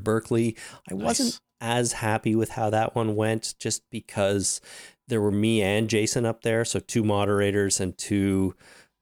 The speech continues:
Speaker 1: panel guests. Uh, that was on the main stage, though, so in front of a lot more people.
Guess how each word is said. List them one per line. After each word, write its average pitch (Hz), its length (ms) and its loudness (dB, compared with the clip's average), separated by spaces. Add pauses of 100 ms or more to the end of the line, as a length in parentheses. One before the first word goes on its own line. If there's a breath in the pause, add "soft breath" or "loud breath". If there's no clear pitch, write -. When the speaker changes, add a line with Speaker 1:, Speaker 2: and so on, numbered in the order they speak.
(580)
Speaker 1:
panel 98 580 0
guests. - 600 -2 (520 soft breath)
Uh, 90 500 0
that 113 180 0
was 127 140 0
on 110 120 2
the 101 60 2
main 98 340 2
stage, 107 500 0
though, 113 220 2
so 98 240 -2
in 87 80 -2
front 95 220 -2
of 92 60 -2
a 87 60 0
lot 87 220 0
more 87 160 -4
people. 110 640 -2